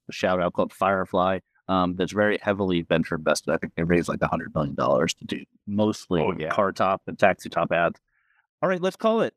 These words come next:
Speaker 1: Um, this was an awesome episode. Um, if you don't mind, could you, um, give us some star ratings? The amount of stars is at your discretion, uh, on the, <laughs> on the various podcast apps.
Speaker 2: And a
Speaker 1: Uh,
Speaker 2: review. Leave a review.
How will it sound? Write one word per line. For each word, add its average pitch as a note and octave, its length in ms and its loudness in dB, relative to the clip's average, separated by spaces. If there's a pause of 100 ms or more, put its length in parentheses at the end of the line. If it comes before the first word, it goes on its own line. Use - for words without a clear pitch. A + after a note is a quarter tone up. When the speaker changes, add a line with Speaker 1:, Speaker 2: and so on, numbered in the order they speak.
Speaker 1:
Um, C#3+ 400 0
this E3+ 160 -4
was D#3 140 2
an C#3+ 200 0
awesome D#3 500 0
episode. G#2+ 800 0
Um, G2+ 560 0
if A2+ 240 -2
you A2+ 140 0
don't D3+ 320 2
mind, B2 460 0
could G#2 180 -2
you, G#2+ 680 0
um, F#2+ 480 2 (100)
give A#2+ 160 -2
us A#2 160 0
some G#2+ 220 0
star G#2+ 340 2
ratings? G#2 460 0 (400)
The G2 80 -2
amount F#2 220 2
of G#2 60 -2
stars G#2+ 360 0
is F#2 100 -2
at F2+ 140 2
your F#2+ 160 0
discretion, F#2 500 0 (380)
uh, F#2+ 180 0
on G2 160 0
the, G2+ 320 -2
<laughs> - 60 -20
on B2 180 0
the B2+ 80 0
various A2+ 320 0
podcast G#2+ 440 0
apps. G#2 420 -2
Speaker 2:
And C3+ 160 0
a - 20 2
Speaker 1:
Uh, D3 160 2
Speaker 2:
review. C#3 440 0
Leave B2+ 220 0
a D#3+ 140 0
review. G#3 340 0